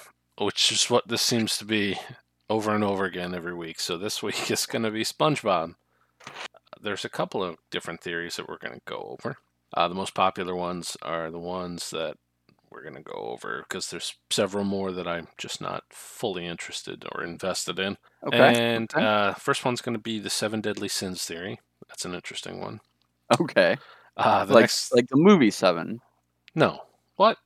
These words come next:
Speaker 1: This is the SpongeBob SquarePants edition of Seven Deadly Sins.
Speaker 2: Okay.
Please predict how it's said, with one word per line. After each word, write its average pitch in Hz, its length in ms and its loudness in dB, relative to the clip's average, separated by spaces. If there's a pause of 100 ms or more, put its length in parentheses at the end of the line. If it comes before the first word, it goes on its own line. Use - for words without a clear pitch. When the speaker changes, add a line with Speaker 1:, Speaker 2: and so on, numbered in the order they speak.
(200)
Speaker 1:
This - 160 -2
is 139 140 -2
the - 80 -4
SpongeBob 135 520 2
SquarePants 92 600 -4 (180)
edition 85 400 -8
of 78 140 -10
Seven 82 240 -2
Deadly 80 280 -12
Sins. - 440 -12 (600)
Speaker 2:
Okay. 104 340 0